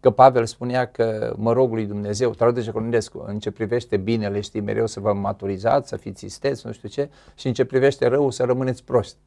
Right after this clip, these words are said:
<laughs> Adică, cum zici tu, rămâi acolo, lasă, nu trebuie, nu trebuie să le știi, dar nu poți, e, e, vis-a-vis de chestia asta, apropo, eu spun că sunt cel puțin două lucruri în care nu cred.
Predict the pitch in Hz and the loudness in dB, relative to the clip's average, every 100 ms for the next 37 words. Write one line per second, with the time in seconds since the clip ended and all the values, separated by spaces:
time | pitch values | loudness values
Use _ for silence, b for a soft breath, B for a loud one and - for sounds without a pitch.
0 | _ - - - - - 147 - 170 - | _ -4 -4 -4 -4 2 2 6 6 6
1 | B 147 - 160 147 170 151 165 123 120 | B -10 0 2 6 6 8 8 8 8
2 | 147 170 156 170 139 143 - 151 139 135 | 6 4 4 4 6 4 4 -2 0 2
3 | 135 135 123 117 - _ _ _ _ _ | 6 6 4 0 -10 _ _ _ _ _
4 | _ _ 127 131 147 131 - 110 - 104 | _ _ -2 2 4 4 2 -2 -2 -2
5 | 113 123 139 151 139 - 92 104 95 _ | 0 0 0 2 2 -2 -6 -6 -8 _
6 | b b b b b - 113 110 117 110 | b b b b b -4 -2 0 2 2
7 | 107 123 110 - 113 - 104 104 - 110 | 4 4 2 2 -2 2 2 2 0 0
8 | 110 - 101 123 107 104 113 - - - | 0 -4 -2 0 2 2 -2 -8 -12 -10
9 | 110 104 - 107 - 107 107 127 117 104 | -8 -8 -8 -8 -8 -12 -2 0 0 -4
10 | 117 104 104 104 101 98 98 98 101 98 | -6 0 2 2 -2 -6 -6 -8 -10 -8
11 | 98 92 101 92 | -10 -10 -10 -10